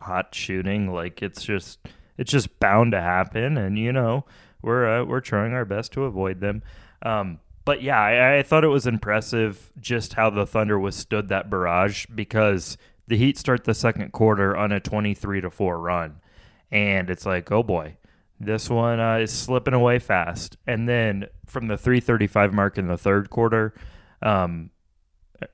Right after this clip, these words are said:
excuse me, from the three thirty-five mark in the second quarter to the early minutes of the third quarter, the Thunder goes on a twenty-two to three run, um, and the Thunder, which is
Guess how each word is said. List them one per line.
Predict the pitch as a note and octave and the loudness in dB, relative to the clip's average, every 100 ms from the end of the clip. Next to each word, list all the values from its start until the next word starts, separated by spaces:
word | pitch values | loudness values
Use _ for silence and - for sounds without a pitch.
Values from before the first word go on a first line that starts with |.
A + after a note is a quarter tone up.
| _ - | _ -10
excuse | - - D3+ G2+ | -8 0 2 2
me, | F#2+ | -2
from | G2+ A#2 | -2 -2
the | G2+ | 0
three | - C3 | 2 2
thirty-five | B2 A#2+ A2+ - A2 | 4 2 0 2 2
mark | G#2+ G#2 | 2 0
in | G2 | -4
the | F2+ | -6
second | - G2+ A2 G2+ | -6 -6 -8 -4
quarter | B2+ A#2+ A#2 | 0 0 -2
to | - A2+ | -4 -8
the | F#2+ F#2+ | -6 -2
early | G#2 G2+ G2 | -2 -2 -2
minutes | G2 G2+ - | -4 -4 -6
of | F#2+ | -8
the | F2+ E2 | -8 -6
third | G2 G2 - | -4 -4 -2
quarter, | A#2 A2 G#2 | -2 0 -2
the | F#2 | -4
Thunder | F2 A2 G2+ F#2 | -6 -4 -4 0
goes | G2 F#2 | 0 0
on | F#2+ F2+ F2 - - - | 0 -2 -4 -12 -18 -4
a | A2+ | -4
twenty-two | - A2 A2 G#2+ - A2+ | -2 -2 0 -2 -2 -2
to | F#2 | -2
three | - F#2+ A2 | -4 -4 -2
run, | A#2 A2+ A#2 B2 - - - - | -2 -2 -2 -2 -8 -20 -20 -4
um, | G2+ F#2+ F#2+ - - - - | 0 0 -2 -8 -18 -20 -4
and | A#2+ G#2+ | -2 0
the | |
Thunder, | F#2 G#2+ A2+ A#2 | -2 -4 -2 -2
which | G#2 - | -2 -2
is | G2 - | -2 -4